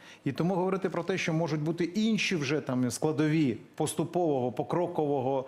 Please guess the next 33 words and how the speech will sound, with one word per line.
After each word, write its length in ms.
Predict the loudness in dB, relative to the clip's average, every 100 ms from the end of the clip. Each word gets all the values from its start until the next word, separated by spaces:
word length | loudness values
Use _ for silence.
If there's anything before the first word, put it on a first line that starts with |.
| -8 -4
руху 420 | 0 0 0 -2
до 440 | 0 0 2 2 0
фіналу 420 | 0 0 2 0
війни, 440 | 2 2 2 0 0
ну, 200 | 0 2
неможливо 760 | 2 2 0 2 2 2 -2
без 400 | 0 0 0 -2
першого 580 | -6 -2 -2 0 -4 -4
кроку. 340 | -2 -4 -2 -2
А 80 | 0
Росія 380 | 0 0 0 2
навіть 320 | 0 -2 0
перший 340 | -2 0 -2
не 100 | -2
хот-, 220 | -2 -2
не 80 | -2
готова 340 | -2 -2 -2 -2
зробити. 400 | -2 -4 -4 -8 -14 -10 -6
Ну, 80 | -2
тобто, 240 | 0 0
тридцятиденне 640 | -2 -4 -2 0 0 0
перемир'я, 600 | -2 -2 0 2 2 0 -2
а 400 | -2 0 2 0 -4 -12 -8 -2
інакше 580 | 0 0 -4 -2 0
немає 300 | 2 0 -2
сенсу 320 | -2 -2 -2 -2
говорити 420 | 0 -2 -2 -4
про 180 | -4 -4
припинення 460 | -4 0 0 0
вогню. 380 | 0 -2 -4 -4 -12 -20 -16 -2
Тридцять 320 | -2 0 0
днів. 140 | 0
Дивіться, 340 | 0 -2 -2